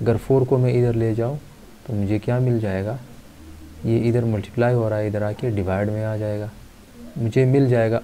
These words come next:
R upon four which is equal to one plus, one upon one plus cos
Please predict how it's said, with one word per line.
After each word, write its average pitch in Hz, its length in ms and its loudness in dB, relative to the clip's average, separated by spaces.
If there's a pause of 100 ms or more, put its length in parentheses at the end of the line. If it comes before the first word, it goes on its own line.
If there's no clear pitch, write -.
R 110 140 -2
upon 131 360 0 (760)
four 143 400 4 (760)
which 143 260 2
is 147 160 4
equal 104 500 -2
to 127 60 0 (260)
one 123 340 0
plus, 127 340 -2 (280)
one 190 180 0
upon 131 360 -2 (800)
one 123 260 0
plus 185 220 0 (1080)
cos 104 240 0